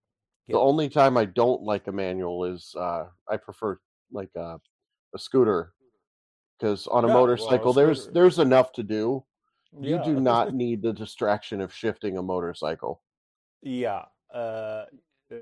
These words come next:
Speaker 2: and we're talking stuff
Speaker 1: Yeah.
Speaker 2: that I like. Uh, cars, I use the car metaphor a lot, the cars metaphor a lot,
Speaker 1: Yeah.
Speaker 2: because people understand cars more than they understand computers.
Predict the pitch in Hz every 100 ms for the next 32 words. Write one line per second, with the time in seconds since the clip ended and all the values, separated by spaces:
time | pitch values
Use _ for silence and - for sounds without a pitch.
0 | - 120 127 127 - 143 147 156 151 139
1 | 120 113 107 - 135 113 - 110 104 107
2 | 98 - 107 120 117 - 147 143 147 147
3 | - 127 131 151 131 123 139 135 127 131
4 | 123 127 120 120 127 117 110 113 120 120
5 | 117 110 - 113 117 113 113 113 - 117
6 | 101 107 107 113 95 - 107 - 104 104
7 | 107 - - 143 139 117 117 110 - 117
8 | 110 - 104 107 101 110 107 101 92 98
9 | - 98 95 92 - 98 90 _